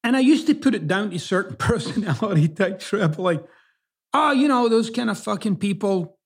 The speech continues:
you know, they're just a pain in the ass," you know? But it wasn't until I dug in that I realized the way that I, I was pretending that I was indifferent to it,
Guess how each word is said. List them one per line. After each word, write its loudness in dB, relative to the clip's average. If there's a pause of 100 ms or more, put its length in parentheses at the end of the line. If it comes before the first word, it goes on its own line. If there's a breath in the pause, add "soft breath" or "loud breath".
you 2
know, 0
they're -2
just -2
a -4
pain -4
in -4
the -2
ass," -4 (320)
you -6
know? -4 (600)
But 2
it 2
wasn't 2
until 0
I -2
dug -2
in 0 (1300)
that 2
I 2
realized -2 (440)
the 2
way 2
that 2
I, -4
I -2
was -2
pretending 2
that 2
I 0
was -4
indifferent -2
to 4
it, -10